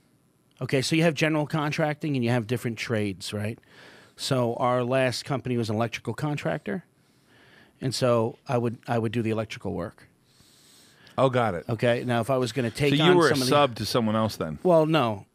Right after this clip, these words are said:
Speaker 1: I wasn't a sub. I mean, in, in many scenarios I was when I went after other work. We have been subs before.
Speaker 2: Mm.
Speaker 1: But on the big projects, I'm a prime contract holder. So if I'm gonna do a big job, I'm not gonna sign a subcontract agreement.
Speaker 2: Because you may not get paid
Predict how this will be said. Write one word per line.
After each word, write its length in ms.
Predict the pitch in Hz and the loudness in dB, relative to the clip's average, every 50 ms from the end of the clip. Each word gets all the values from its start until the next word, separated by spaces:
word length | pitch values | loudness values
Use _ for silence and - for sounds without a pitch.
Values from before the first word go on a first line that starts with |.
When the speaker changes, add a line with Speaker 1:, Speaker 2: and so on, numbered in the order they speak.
| _ | _
Speaker 1:
I 80 | - 127 | -4 -2
wasn't 240 | 135 139 143 131 127 | 0 2 2 2 0
a 60 | 120 | -2
sub. 300 | - - 131 117 110 - - | -2 -2 -2 -2 -2 0 2
I 100 | 151 160 | 2 2
mean, 200 | 165 160 156 170 | 4 2 0 0
in, 240 | - 202 - - 160 - - | -2 -8 -8 -10 -12 -6 -2
in 220 | 196 180 165 160 | 0 2 2 4
many 260 | 170 175 190 208 202 175 | 4 2 4 2 0 0
scenarios 480 | - - 170 160 156 151 143 139 123 | 0 0 2 2 2 2 2 0 2
I 120 | 131 127 127 | 2 2 2
was 340 | 131 143 139 127 117 104 | 4 4 4 2 2 0
when 120 | 113 120 117 | -2 -2 -2
I 60 | 117 | -2
went 200 | 120 120 120 120 | -2 -2 -2 -2
after 260 | 117 107 - 120 82 | -2 -4 -4 -6 -4
other 240 | 98 120 110 117 107 | -4 -4 -2 -4 -4
work. 360 | 101 113 107 95 95 - - | -4 -4 -6 -6 -6 -8 -8
We 160 | 131 127 117 107 | -6 -6 -4 -4
have 260 | 104 135 127 110 104 | -2 -2 -2 -2 -2
been 180 | 117 127 117 107 | -4 -2 -2 -4
subs 380 | - - 127 110 98 95 92 | -4 -4 -4 -4 -4 -6 -8
before. 400 | 101 104 101 - - 104 95 85 107 | -12 -12 -10 -8 -6 -6 -6 -4 -2
Speaker 2:
Mm. 260 | 120 113 104 92 80 80 - - - - - - _ - | -2 -2 -2 -2 -4 -8 -12 -20 -20 -20 -20 -14 _ 0
Speaker 1:
But 100 | 147 147 | 2 2
on 120 | 147 143 | 4 4
the 60 | 135 123 | 2 0
big 240 | 113 156 156 139 - | 0 0 -2 -2 -2
projects, 460 | - 151 139 135 127 131 120 - - | -2 0 0 0 0 -2 -4 -4 -4
I'm 160 | 123 135 139 131 | -2 -2 -2 -4
a 40 | |
prime 440 | - - - 143 135 135 143 139 135 120 | -4 -6 -4 -2 0 0 0 0 -2 -2
contract 540 | - 131 127 123 120 - 123 117 107 - | -4 -4 -4 -4 -4 -4 -4 -4 -4 -4
holder. 400 | 110 113 101 92 87 - - - _ _ _ _ _ _ - - - - - - _ | -4 -4 -4 -4 -8 -12 -16 -18 _ _ _ _ _ _ -20 -20 -20 -20 -20 -20 _
So 160 | - - 120 | -4 0 0
if 80 | 117 120 | 2 2
I'm 140 | 135 147 170 | 2 2 4
gonna 180 | 196 202 202 | 4 2 2
do 220 | 170 160 175 170 160 | 2 2 2 2 2
a 40 | 147 | 0
big 280 | 127 127 147 147 135 120 | 0 -2 -4 -4 -4 -2
job, 420 | 127 139 131 117 107 101 104 101 | 0 2 2 4 2 2 0 -2
I'm 180 | 107 110 110 107 | -2 -2 0 0
not 200 | 117 127 143 - | -2 -2 -2 -2
gonna 320 | 147 139 139 127 120 - | -2 -2 -2 -2 -4 -6
sign 240 | - - 131 123 117 | -4 -2 0 0 0
a 40 | 110 | -2
subcontract 640 | - 123 107 - 123 113 107 104 - 101 92 - | -2 -4 -6 -4 -4 -4 -4 -4 -4 -6 -8 -8
agreement. 380 | - 90 98 95 87 73 - - - - - - - - _ _ _ - | -10 -12 -10 -10 -12 -12 -16 -18 -20 -20 -20 -20 -20 -20 _ _ _ -6
Speaker 2:
Because 380 | 117 107 110 127 127 120 107 117 | -4 0 2 2 2 2 0 -2
you 100 | 131 131 | -2 -2
may 120 | 127 123 | 0 -2
not 140 | 117 107 98 | -2 -4 -4
get 160 | 98 98 - | -6 -8 -8
paid 340 | - 127 123 120 110 95 82 | -4 0 0 2 2 0 -2